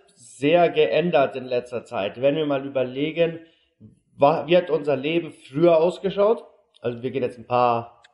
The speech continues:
nicht ein paar Jahre zurück, sondern ein paar Jahrzehnte zurück oder ein paar hundert Jahre zurück. Wir hatten, äh, waren damit beschäftigt,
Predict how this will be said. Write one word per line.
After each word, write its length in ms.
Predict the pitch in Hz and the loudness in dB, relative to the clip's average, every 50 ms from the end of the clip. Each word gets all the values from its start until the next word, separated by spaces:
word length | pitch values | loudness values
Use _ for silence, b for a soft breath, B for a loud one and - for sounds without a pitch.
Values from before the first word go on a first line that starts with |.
| _ - | _ -18
nicht 160 | 117 - - | -18 -16 -16
ein 80 | 104 | -10
paar 180 | - 117 120 135 | -4 0 2 2
Jahre 320 | 139 135 143 147 151 147 | 4 4 4 4 2 0
zurück, 240 | 151 - 170 185 180 | 0 -2 -2 -2 -2
sondern 300 | - - 117 110 107 110 | -2 -6 -6 -6 -8 -10
ein 60 | 113 - | -12 -8
paar 260 | 120 113 110 107 107 | -6 -4 -4 -2 -2
Jahrzehnte 580 | 107 110 110 - - 143 151 160 170 165 180 170 | -4 -4 -6 -4 0 0 2 2 0 -2 -4 -6
zurück 300 | - 156 165 180 175 170 | -2 0 0 2 2 2
oder 80 | 139 | 2
ein 80 | 120 113 | 0 2
paar 140 | 120 113 110 | 0 0 0
hundert 260 | 123 127 135 131 - | 0 -2 -2 -2 0
Jahre 260 | 135 127 127 135 139 | -2 -2 0 -2 -6
zurück. 380 | - - 147 180 202 - - _ _ b b b b b b b b b b b b b b b b b _ _ _ _ _ _ _ _ | -8 -6 -6 -6 -6 -6 -8 _ _ b b b b b b b b b b b b b b b b b _ _ _ _ _ _ _ _
Wir 280 | - 120 156 175 175 147 | 0 2 4 4 4 4
hatten, 420 | 165 180 180 - 160 139 120 113 | 2 0 2 2 2 2 2 0
äh, 180 | 107 104 110 110 - _ _ _ _ _ _ _ _ _ _ _ | -4 -10 -12 -14 -16 _ _ _ _ _ _ _ _ _ _ _
waren 220 | 127 143 147 151 | 2 2 2 4
damit 200 | 151 147 147 - | 2 0 0 -2
beschäftigt, 680 | - 139 - 160 165 165 - - 151 147 139 - - | -4 0 2 0 0 0 0 0 0 0 0 -4 -10